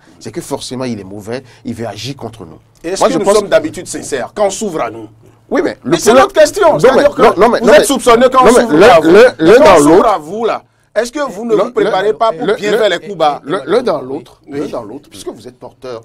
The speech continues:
Speaker 1: hein, de, de, de vos, de, d'une vision. Et vous, vous voulez vraiment faire, euh, comment dirais-je, euh, vous voulez améliorer les choses. À partir de cet instant, vous devez quand même avoir les, les éléments pour convaincre vos vis-à-vis.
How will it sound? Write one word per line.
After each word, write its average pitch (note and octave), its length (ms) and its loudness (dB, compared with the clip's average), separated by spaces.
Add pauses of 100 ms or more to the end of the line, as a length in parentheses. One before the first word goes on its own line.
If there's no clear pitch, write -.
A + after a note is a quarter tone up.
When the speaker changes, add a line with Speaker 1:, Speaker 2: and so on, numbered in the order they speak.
(220)
Speaker 1:
hein, G2+ 160 -14
de, F#2 200 -16 (100)
de, - 80 -18
de - 120 -20
vos, G#2+ 380 -8 (240)
de, G#2 140 -12
d'une C3 220 -10
vision. G2+ 420 -16 (340)
Et - 60 -18
vous, B2+ 200 -12
vous A#2+ 280 -16
voulez F3 300 -4 (200)
vraiment C3 380 -8
faire, D#3 340 -8
euh, G2 260 -10
comment C3+ 180 -14
dirais-je, C3 380 -10 (300)
euh, F2 220 -10
vous G#2 120 -16
voulez D3+ 180 -6
améliorer D3 600 -4
les A2+ 120 -12
choses. - 260 -20 (220)
À - 80 -8
partir F3 260 -8
de D3 100 -10
cet D3 220 -14
instant, D#3+ 400 -16
vous A2 80 -20
devez B2 160 -12
quand A2+ 120 -20
même B2 140 -20
avoir A#2 460 -14 (260)
les, - 200 -14
les G2+ 240 -16
éléments A#2+ 380 -10 (200)
pour C#3+ 140 -18
convaincre G#4+ 380 -10 (120)
vos G2 100 -18
vis-à-vis. F2 420 -20